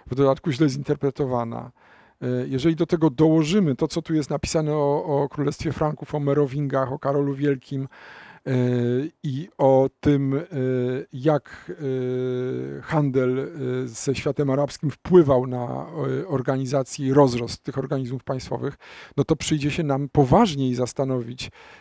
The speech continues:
y, nad tym wszystkim, tak? I, y, trzeba się będzie też, proszę państwa, mm, no, y, zastanowić nad tym, <laughs> czy nie napisać samemu, y, jakichś książek, ym,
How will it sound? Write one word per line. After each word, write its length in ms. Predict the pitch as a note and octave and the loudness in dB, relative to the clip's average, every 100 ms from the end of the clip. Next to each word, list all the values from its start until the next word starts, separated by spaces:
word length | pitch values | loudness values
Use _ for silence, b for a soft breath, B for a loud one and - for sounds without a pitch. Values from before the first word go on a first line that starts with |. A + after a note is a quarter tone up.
| B C3+ | B -2
y, 300 | A#2+ A#2+ D3+ | 2 0 0
nad 280 | C3+ C3+ - | -2 -2 -2
tym 140 | C#3 | -4
wszystkim, 540 | B2+ B2+ A#2 - B2 A#2 | -4 -6 -8 -12 -16 -12
tak? 380 | C#3 D3+ - - - | -6 -6 -8 -14 -8
I, 480 | D#3 C#3+ C#3+ D#3+ - - | -6 -6 -8 -12 -12 -4
y, 540 | C3+ C3+ C#3 D3 F3+ F3+ | -2 0 -2 -4 -8 -10
trzeba 240 | - D#3 | -8 -6
się 140 | - D#3+ | -6 -4
będzie 300 | D#3 C#3+ D3+ | -4 -4 -6
też, 160 | C#3+ | -10
proszę 240 | - D3+ D#3+ | -10 -8 -6
państwa, 720 | D#3 D3 - D#3+ D#3 D#3 D#3+ G3+ - | -6 -8 -8 -6 -4 -4 -8 -12 -12
mm, 220 | D#3 F3 - | -10 -12 -12
no, 420 | D3+ D#3 D#3 F#3+ _ F#3+ F#3+ | -8 -6 -6 -8 _ -20 -12
y, 120 | F3+ - | -12 -8
zastanowić 600 | C#3+ D3+ D#3+ D3+ D3 - | -6 -6 -4 -6 -8 -6
nad 180 | C#3+ - | -6 -4
tym, 160 | D#3 | -6
<laughs> 40 | - - | -2 0
czy 80 | F3 | 0
nie 200 | D3 D3 | 0 -2
napisać 600 | D3 C3+ F3+ D3+ D3+ - | -2 -6 -8 -8 -8 -8
samemu, 460 | D3 D#3+ C#4+ F3+ C3 B B B B - | -8 -6 -4 -6 -8 B B B B -2
y, 260 | C3+ C3 - | 0 0 -2
jakichś 460 | C#3 D3 D3+ D3+ - | 2 2 2 -2 -4
książek, 680 | - C3+ B2 B2 C#3+ - _ b b b - | 4 4 4 2 0 -4 _ b b b -8
ym, 800 | C#3 B2+ A#2+ A#2+ B2+ B2 B2+ C3+ | -4 -2 0 -2 -2 -4 -6 -8